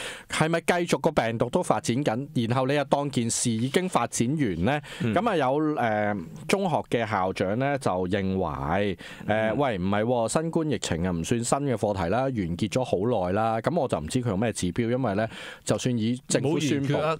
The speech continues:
Speaker 2: 琴日係，誒，中國，誒，宣布，誒，入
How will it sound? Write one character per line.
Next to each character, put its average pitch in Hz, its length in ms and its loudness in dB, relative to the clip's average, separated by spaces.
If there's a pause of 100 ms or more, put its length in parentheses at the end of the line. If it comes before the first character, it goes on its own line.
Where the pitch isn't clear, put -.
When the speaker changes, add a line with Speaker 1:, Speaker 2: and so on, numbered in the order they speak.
Speaker 2:
琴 113 240 0
日 143 80 0
係， 139 380 -2 (180)
誒， 135 240 0
中 196 220 -2
國， 160 440 -2
誒， 107 480 2
宣 196 260 0
布， 143 240 0 (360)
誒， 120 320 2
入 117 60 2